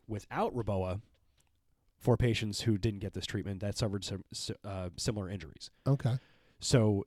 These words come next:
Speaker 1: it's easy to throw out and be like, "Okay, well, you have the three that actually have this injury, and the correlation is to this treatment,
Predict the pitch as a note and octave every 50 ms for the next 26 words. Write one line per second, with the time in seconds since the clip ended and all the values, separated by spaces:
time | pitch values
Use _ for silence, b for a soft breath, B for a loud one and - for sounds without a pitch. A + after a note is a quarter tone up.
0 | _ - A#2 G#2+ B2+ C#3+ D3 C3+ C#3 A#2+ A2+ - - A#2+ A2+ G#2 G#2 G2+ F#2+ G2+
1 | G2 G2+ G2 F#2+ - F#2+ A2+ - G2+ F2 F#2 G2 E2+ G2 G2+ F#2 G2 F#2+ - -
2 | - C3 B2 A#2+ A#2 A2+ G#2+ F#2+ G2 G2 F#2+ F#2 F2+ F2+ - - F#2 F2 F2+ F2
3 | E2 F2 _ _ _ _ _ _ - - - A2+ A2 F2+ E2+ F#2 - D#3+ E3 C#3+
4 | B2 A#2+ A#2+ A2+ G#2+ G#2 - - - - - A#2+ A2 G#2 G#2 - C3 B2 A2 G#2
5 | G#2 G#2+ G2+ - G#2 F#2+ F#2 - - - G2+ F#2 F2+ E2+ - - - C3+ A#2 A2
6 | A2 G2+ -